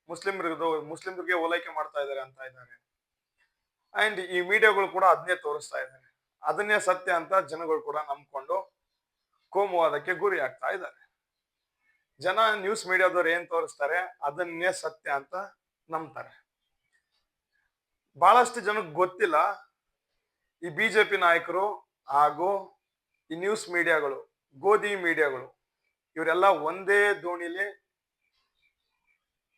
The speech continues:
ನಡೆಸೋ ಪಯಣಿಗರಂತ ಬಹಳ ಜನಕ್ಕೆ ಗೊತ್ತಿಲ್ಲ. ನೋಡಿ, ಆರ್ ಅಶೋಕ್ ಅವರು ಸಂವಿಧಾನದ ಒಂದು ಅತ್ಯುನ್ನತ ಸ್ಥಾನದಲ್ಲಿ ಕುತ್ಕೊಂಡು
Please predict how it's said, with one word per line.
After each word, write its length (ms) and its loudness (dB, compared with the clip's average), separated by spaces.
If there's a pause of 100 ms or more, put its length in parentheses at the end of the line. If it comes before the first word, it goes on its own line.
(400)
ನಡೆಸೋ 280 0 (100)
ಪಯಣಿಗರಂತ 500 0 (200)
ಬಹಳ 100 6 (140)
ಜನಕ್ಕೆ 300 -20
ಗೊತ್ತಿಲ್ಲ. 300 -10 (1400)
ನೋಡಿ, 220 -4 (400)
ಆರ್ 180 6
ಅಶೋಕ್ 400 -4
ಅವರು 160 -10 (2500)
ಸಂವಿಧಾನದ 560 -2 (100)
ಒಂದು 200 0
ಅತ್ಯುನ್ನತ 580 -4 (1120)
ಸ್ಥಾನದಲ್ಲಿ 640 0
ಕುತ್ಕೊಂಡು 440 -8